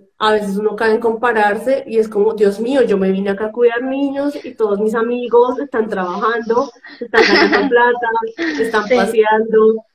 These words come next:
Speaker 1: están
Speaker 2: Ajá.
Speaker 1: comprando carro", <laughs> cosas así. Eh, y uno dice, "No, ¿por qué estoy acá?". Pero lo que tú dices, siempre tener en mente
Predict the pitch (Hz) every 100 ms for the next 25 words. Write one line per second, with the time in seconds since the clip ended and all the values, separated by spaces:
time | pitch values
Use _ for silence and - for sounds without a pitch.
0 | _ - 247 320 208 202 220 220 214 202
1 | 202 269 240 226 277 302 - - - -
2 | 240 202 208 247 226 226 _ _ _ _
3 | _ - 220 214 214 208 202 - 220 233
4 | 208 208 214 254 202 - _ _ - 240
5 | 226 220 202 208 202 196 196 254 208 -
6 | _ _ _ _ _ _ 233 233 220 220
7 | 214 214 226 254 247 220 220 202 190 240
8 | 233 226 262 247 220 220 226 226 285 -